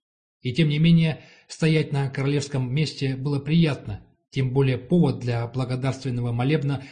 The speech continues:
был самым что ни на есть обнадёживающим. Войска благополучно продвигались вглубь Арции, почти не встречая никакого сопротивления. Если так пойдёт,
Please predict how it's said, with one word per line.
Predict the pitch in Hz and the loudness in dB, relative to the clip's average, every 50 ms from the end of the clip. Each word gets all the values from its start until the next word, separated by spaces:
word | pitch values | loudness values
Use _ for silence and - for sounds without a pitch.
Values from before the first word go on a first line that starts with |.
| - _ - | -20 _ -8
был | 139 147 151 143 | -4 -2 -2 -2
самым | - - 160 156 160 151 139 120 | -2 -2 0 0 2 2 0 -2
что | - - 143 135 | -2 -2 -2 0
ни | 131 135 | 0 2
на | 135 135 | 2 2
есть | 135 135 131 - - - | 2 0 0 -2 -6 -6
обнадёживающим. | 135 135 147 151 139 135 110 104 110 104 104 92 - - - 95 - - _ _ _ _ _ _ - - - _ | -4 -4 -4 -2 -2 -2 -2 -2 -2 -2 -4 -4 -6 -10 -12 -14 -16 -18 _ _ _ _ _ _ -20 -20 -20 _
Войска | - 113 127 127 117 - - 190 196 185 | -4 -2 0 0 0 -2 0 0 0 0
благополучно | 160 151 151 160 156 156 156 170 170 170 160 120 - - 127 113 | 0 0 0 0 0 0 0 4 4 4 4 4 2 -4 -6 -4
продвигались | 107 120 117 117 123 123 135 139 131 117 - - | -4 -2 -2 0 0 0 0 -2 -2 -2 -4 -8
вглубь | 127 127 147 143 - - - | -6 -4 -4 -4 -4 -6 -6
Арции, | 156 135 113 104 - - 113 101 95 - - - _ - | -4 -4 -4 -6 -8 -6 -6 -6 -6 -8 -12 -20 _ -8
почти | 123 113 - - - - 156 139 | -6 -6 -6 -4 -2 0 0 0
не | 131 127 | 0 -2
встречая | 120 - 131 123 110 - 143 135 127 | -2 -2 -4 -4 -2 -2 -2 -2 -2
никакого | 127 127 - 127 - 127 113 | -2 -4 -6 -4 -4 -4 -4
сопротивления. | 104 - 120 117 117 - 151 139 127 113 104 95 92 90 - _ _ _ _ _ _ _ _ - - - _ _ - | -4 -6 -6 -6 -6 -6 -4 -4 -4 -4 -4 -6 -8 -12 -16 _ _ _ _ _ _ _ _ -20 -20 -20 _ _ -6
Если | 123 139 175 175 180 185 | 0 2 2 4 4 2
так | 175 180 170 175 - | 2 2 0 0 0
пойдёт, | 151 143 139 135 165 185 180 175 | -2 -2 0 2 2 2 2 0